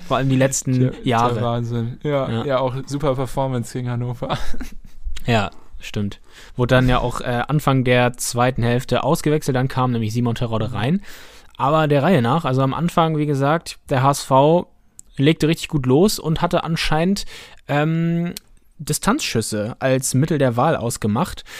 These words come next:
Speaker 1: Äh, das ging nämlich wie folgt los. Vierzehnte Minute, Aaron Hunt traf in der, äh, ja, in der Entstehung recht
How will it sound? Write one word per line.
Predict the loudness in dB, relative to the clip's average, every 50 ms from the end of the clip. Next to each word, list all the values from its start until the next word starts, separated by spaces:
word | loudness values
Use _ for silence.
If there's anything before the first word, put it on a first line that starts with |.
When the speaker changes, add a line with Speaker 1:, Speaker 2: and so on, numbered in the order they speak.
| -18 -18 -12 -6
Speaker 1:
Äh, | 0 2 2 4
das | 4 2 2 0
ging | -2 0 0
nämlich | 2 2 0 0 0
wie | -2 -4
folgt | 0 2 0 0 2 2
los. | 2 4 4 2 2 -2 -8 -4
Vierzehnte | 0 0 0 2 0 0 2
Minute, | 2 2 2 2 2 2 0 0 0
Aaron | 0 -2 -2 -2 0 0
Hunt | -2 -2 -2 -6 -10 -12
traf | -10 -8 -2 0 2 4 4 4 2 -2 -8 -18 -20 -20 -20 -20 -18 -8
in | -2 0 2 4
der, | 4 4 4 4 4 2 2 0 -4 -10 -10 -6
äh, | -2 -2 0 0 0 -2 -2 -4 -8 -6
ja, | -4 -2 -2 -2 -4 _ _ _ -6
in | -4 -2
der | 0 0
Entstehung | 0 -2 -4 -4 0 2 4 4 6 4 4 4 2 0 -4 -8 -18 -14 -10
recht | -4 -2 -2 -2 -2 -6 -14 -18